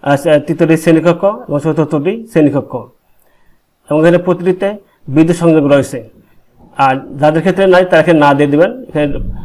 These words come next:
পাশে ড্রপ ডাউন বাটন রয়েছে, দিয়ে দিবেন। তা আমি এখানে সবগুলোতে আছে, যেহেতু আমি হা-, আছে দিয়ে দিচ্ছি। এবং কক্ষের দৈর্ঘ্য ফুট, এরকম মেপে দিতে হবে। কক্ষের প্রস্থ আমি দিয়ে দিচ্ছি এখান থেকে।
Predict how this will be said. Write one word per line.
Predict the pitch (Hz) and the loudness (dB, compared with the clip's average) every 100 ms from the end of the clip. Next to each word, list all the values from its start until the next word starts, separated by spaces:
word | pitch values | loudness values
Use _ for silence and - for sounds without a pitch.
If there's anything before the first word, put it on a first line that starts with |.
| - - | -10 -4
পাশে | 143 175 170 | 0 2 4
ড্রপ | 156 156 | 6 6
ডাউন | 151 156 156 | 6 4 4
বাটন | 151 151 | 2 4
রয়েছে, | 151 147 214 | 2 2 -8
দিয়ে | - - 131 | -8 -8 -6
দিবেন। | 123 117 101 - - - - | -4 -8 -12 -20 -20 -20 -4
তা | 139 | 0
আমি | 151 | 2
এখানে | 147 156 185 - | 2 0 0 -4
সবগুলোতে | 147 147 143 | -4 0 0
আছে, | 139 | 0
যেহেতু | 143 143 | -4 -2
আমি | 151 | -2
হা-, | 120 - 151 | -2 -8 -12
আছে | - | -6
দিয়ে | 135 131 | -2 -2
দিচ্ছি। | 120 - 117 - - - - - - - - _ _ - | -4 -10 -16 -18 -20 -20 -20 -20 -20 -20 -20 _ _ -10
এবং | 143 | -2
কক্ষের | 165 - 185 190 160 | -2 0 2 2 4
দৈর্ঘ্য | 160 147 151 113 - - _ _ - - - _ | 4 4 2 0 -6 -20 _ _ -20 -20 -20 _
ফুট, | - 165 131 - - - - - - - - - - - - - - - | -2 0 -2 -8 -20 -20 -20 -20 -20 -20 -20 -20 -20 -20 -20 -20 -16 -4
এরকম | 151 - 175 | -2 2 4
মেপে | 160 165 190 262 - - | 4 4 0 -4 -12 -8
দিতে | 156 147 | -2 0
হবে। | 135 104 - - - - - - - - - - - - - | 0 -4 -12 -20 -20 -20 -20 -20 -20 -20 -20 -20 -20 -16 -6
কক্ষের | 156 190 | 0 0
প্রস্থ | 175 170 - 160 117 - - 151 | 2 0 2 -2 -2 -6 -14 -4
আমি | 151 | -2
দিয়ে | 143 160 | 2 2
দিচ্ছি | 151 175 | 2 2
এখান | 165 160 | 2 2
থেকে। | 175 196 240 | 0 0 -4